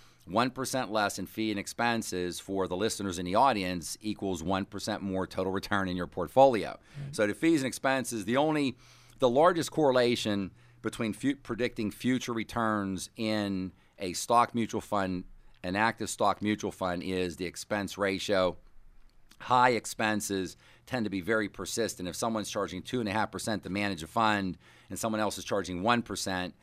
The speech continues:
Speaker 1: you see that two and a half percent expense ratio fund performing with a lower rate of return, a lower performance than the lower expense. You just see that over and over. So again, they come to us, and some, sometimes these group organizations will come to us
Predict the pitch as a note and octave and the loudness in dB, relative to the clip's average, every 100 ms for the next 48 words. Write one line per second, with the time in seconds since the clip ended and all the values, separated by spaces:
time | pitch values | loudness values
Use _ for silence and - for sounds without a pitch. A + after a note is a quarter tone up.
0 | _ _ - G2 - A2+ G2+ F2 - B2+ | _ _ -6 -4 -2 0 0 0 -4 -2
1 | A2 A2 G2+ G#2 - G2+ F2+ - G#2+ A2 | -2 -2 -4 -4 -4 -4 -6 -4 -2 -2
2 | - G#2 F2+ F#2 - F#2+ F#2 - F2 - | -2 -4 -2 -6 -4 -4 -4 -8 -10 -4
3 | A2 G2+ G2 F#2+ F2+ D#2 _ _ F#2+ F2+ | -2 0 -2 -4 -6 -10 _ _ -8 -4
4 | F2+ G2+ A2 G#2+ G#2+ G#2 F#2 F2+ - A2 | 0 4 6 6 4 2 0 -4 -2 0
5 | G2+ F#2 G2 G#2 G2 E2 - G#2+ G2 F2+ | 0 2 4 4 2 -6 -2 0 2 0
6 | F2 E2 - _ - F2 G2+ G2 F#2 F2+ | -2 -6 -10 _ -8 -2 0 0 -2 -4
7 | E2 F#2+ G2 G2+ F#2 E2+ - A2 G2 E2 | -4 -2 2 2 0 -4 -2 0 0 -2
8 | F#2+ F2+ - G#2+ F2+ - G2 F#2+ E2 E2 | -6 -6 -4 -2 -2 0 0 0 -2 0
9 | F#2 G#2 F#2+ C2 - - - - - - | 4 4 2 -6 -12 -18 -20 -20 -20 -6
10 | - C3+ C#3 C#3 B2+ - D3+ C3+ C3 B2 | 2 2 4 2 2 2 0 2 2 2
11 | A2+ B2+ D3 D3 - D#3+ A#3+ B3+ B2 F#2 | 0 -2 -4 -4 -6 -4 -4 -4 -6 -6
12 | A#2 B2+ B2 A2+ G2+ F#2 A#2 G2+ G2+ F2+ | -6 -4 -2 -2 -2 0 0 -2 -4 -6
13 | A#2+ A2+ G#2+ G#2 G2+ | -2 0 4 4 2